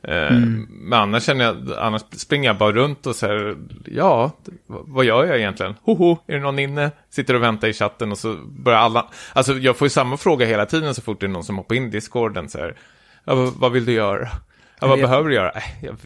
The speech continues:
Speaker 1: jag vet <laughs> inte. Det är ingen som vet vad vi gör. Vi bara yrar runt och skjuter lite saker. Ja, jag behöver lite glimmer, ja, och så skjuter vi runt, pratar lite skit och sen säger man: 'Ja, hoppas det blir raid någon dag.' Ja,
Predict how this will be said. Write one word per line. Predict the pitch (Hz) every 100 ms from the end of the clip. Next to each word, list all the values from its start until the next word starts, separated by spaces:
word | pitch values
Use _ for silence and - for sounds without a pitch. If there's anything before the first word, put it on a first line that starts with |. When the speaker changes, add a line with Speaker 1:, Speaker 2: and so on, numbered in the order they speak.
| -
Speaker 1:
jag | - 120
vet | - - 147 -
<laughs> | -
inte. | 143 - - 320
Det | 143
är | 156
ingen | 254 226
som | 208
vet | 156 143 - -
vad | 196
vi | 190
gör. | 143 151
Vi | 139
bara | 156 165
yrar | 160 139 135
runt | 123 185 220
och | 135 -
skjuter | 143 - -
lite | 147 127
saker. | 127 95 - - - - -
Ja, | 233 -
jag | 220 196
behöver | 151 165
lite | 175 170 160
glimmer, | 131 139 160 165
ja, | 143 143 135
och | 139
så | 139
skjuter | 139 165 165
vi | 143
runt, | 117 160 -
pratar | 147 135 127
lite | 131 127
skit | 110 127 -
och | -
sen | - 110 104 131
säger | - 123 120
man: | 113 104
'Ja, | 131 113 117
hoppas | 120 - 127
det | 143
blir | 139
raid | 120 127 156
någon | 110
dag.' | 65 123
Ja, | 131 85 -